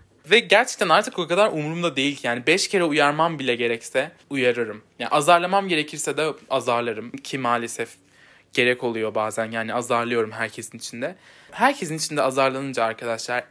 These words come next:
en sinir bozucu insanlar bile susuyorlar. Hiç korkmayın. O toplu yerde çocuk azarlar gibi azarlayın abi. Ağzına sıçın. Gerçekten ne diyecekseniz deyin yani.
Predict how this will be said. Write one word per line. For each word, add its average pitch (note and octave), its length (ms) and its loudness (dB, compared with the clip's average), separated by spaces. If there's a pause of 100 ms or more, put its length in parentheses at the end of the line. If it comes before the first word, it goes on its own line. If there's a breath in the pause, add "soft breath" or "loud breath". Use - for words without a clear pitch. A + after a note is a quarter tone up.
(120)
en A#3 420 2
sinir D#3+ 440 -4
bozucu C3 300 -8
insanlar B2 480 -6
bile A#2 100 -6
susuyorlar. A2 760 -12 (160)
Hiç - 240 -4
korkmayın. C#3+ 720 2
O F3 140 0
toplu G3+ 640 2 (180)
yerde B2 680 0
çocuk G#3 260 -2
azarlar F3 440 4
gibi C3 400 -4
azarlayın D#3 600 4
abi. A#2 200 -6
Ağzına F3 420 4
sıçın. - 400 -8 (260)
Gerçekten G#3+ 500 4
ne G#3+ 120 0
diyecekseniz D#3+ 580 -4
deyin C#3 220 -4
yani. A#2+ 460 -4